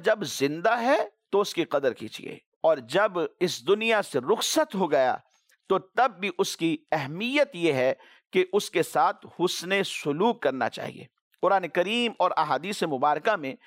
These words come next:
اچھے اخلاق اور نیک سلوک سے پیش آنے کے متعلق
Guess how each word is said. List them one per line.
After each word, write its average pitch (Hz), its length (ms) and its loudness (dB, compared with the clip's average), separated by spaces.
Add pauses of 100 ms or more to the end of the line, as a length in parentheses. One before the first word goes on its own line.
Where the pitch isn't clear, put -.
(240)
اچھے 185 500 2
اخلاق 170 760 2
اور 170 120 2
نیک 180 480 2
سلوک 214 420 0
سے 214 140 0
پیش 185 280 -2
آنے 170 280 2
کے 165 160 -4
متعلق 165 640 0